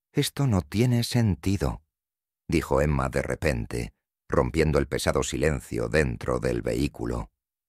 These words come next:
Daniel la miró de reojo antes de volver su atención al estrecho camino. «¿Qué cosa?» «Estas fórmulas». Emma levantó una página del cuaderno,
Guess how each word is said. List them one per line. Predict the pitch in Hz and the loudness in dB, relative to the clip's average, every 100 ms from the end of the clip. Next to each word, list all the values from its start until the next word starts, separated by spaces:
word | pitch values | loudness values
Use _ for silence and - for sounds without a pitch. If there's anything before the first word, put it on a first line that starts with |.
| _ _ _ _ _ _ _ _ _ | _ _ _ _ _ _ _ _ _
Daniel | 92 82 87 | 2 4 4
la | 82 | 4
miró | 78 85 | 4 2
de | 87 | 2
reojo | 64 78 80 64 | 2 2 2 2
antes | 82 82 82 76 | 2 2 0 0
de | |
volver | 65 62 73 76 | 0 0 0 0
su | - | 0
atención | 67 62 58 82 78 67 | 0 -2 -2 2 2 2
al | 58 60 | -2 -4
estrecho | 58 73 73 - 71 | -2 0 0 0 -2
camino. | - 64 69 65 60 52 - _ _ _ _ _ _ _ _ _ _ | 0 0 0 0 -2 -6 -14 _ _ _ _ _ _ _ _ _ _
«¿Qué | - 143 | -2 2
cosa?» | 87 65 - 62 55 _ _ _ _ _ _ _ _ _ _ | 2 2 0 -4 -6 _ _ _ _ _ _ _ _ _ _
«Estas | 80 76 - 73 67 | 2 2 4 2 2
fórmulas». | - 71 62 58 58 57 - - _ _ _ _ _ _ _ _ _ _ - | 0 0 0 -2 -2 -4 -8 -14 _ _ _ _ _ _ _ _ _ _ 2
Emma | 82 80 76 | 4 4 4
levantó | 69 62 60 73 | 2 0 -2 0
una | 73 55 | 0 0
página | - 71 - 65 | 0 -2 -2 -4
del | 62 60 | -2 -4
cuaderno, | - 60 69 - 55 50 50 | -4 -2 0 -2 -6 -8 -12